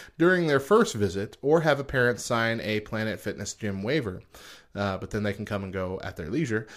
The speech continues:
Planet Fitness is also giving away thirty thousand five hundred dollars in scholarship money. But that's really cool.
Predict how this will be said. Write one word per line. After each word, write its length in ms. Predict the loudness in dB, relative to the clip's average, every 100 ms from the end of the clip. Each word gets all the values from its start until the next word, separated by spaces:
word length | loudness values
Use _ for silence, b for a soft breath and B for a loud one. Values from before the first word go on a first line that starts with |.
| B -2
Planet 280 | 0 2
Fitness 300 | 0 -2 -2
is 100 | 0
also 240 | 0 0 0
giving 320 | 0 2 2
away 460 | 2 2 2 0 -4 B B -20
thirty 440 | 0 4 4 4
thousand 640 | 6 8 8 4 -2 -6
five 320 | -2 0 0
hundred 240 | -2 -4 -2
dollars 560 | 0 0 0 -2 -4
in 240 | -8 -10 -8
scholarship 720 | -6 -2 -2 -2 -6 -10 -12
money. 300 | -16 -18 -20 _ b b b b b b b
But 100 | -4
that's 220 | -2 -2 -10 -18 _
really 260 | -10 -8 -6
cool. 460 | -4 -2 -4 -10